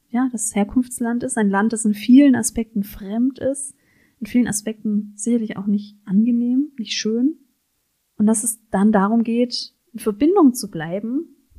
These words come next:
mit einer anderen Person in Verbindung zum Herkunftsland, mit der Familie. Vielleicht geht es auch um Verpflichtungen, vielleicht ist es auch gewünscht, dass die andere Person da im Kontakt, äh,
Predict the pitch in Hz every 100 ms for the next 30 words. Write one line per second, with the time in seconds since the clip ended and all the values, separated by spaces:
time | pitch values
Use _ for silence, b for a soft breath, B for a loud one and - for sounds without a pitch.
0 | - - - 254 247 - 233 233 233 247
1 | 240 247 240 254 269 233 233 208 247 254
2 | 247 233 220 233 247 226 - 208 214 208
3 | 208 202 208 214 233 269 220 220 - _
4 | _ _ _ _ _ - 214 - 220 214
5 | 196 202 - _ _ _ - 202 202 262
6 | 277 - 240 233 220 190 196 208 - _
7 | _ _ _ _ _ 302 220 - 190 -
8 | _ _ _ _ _ _ - 202 214 320
9 | 294 - - - 208 - - 202 214 214
10 | 202 208 220 208 202 208 220 214 208 202
11 | 214 214 - _ _ _ 202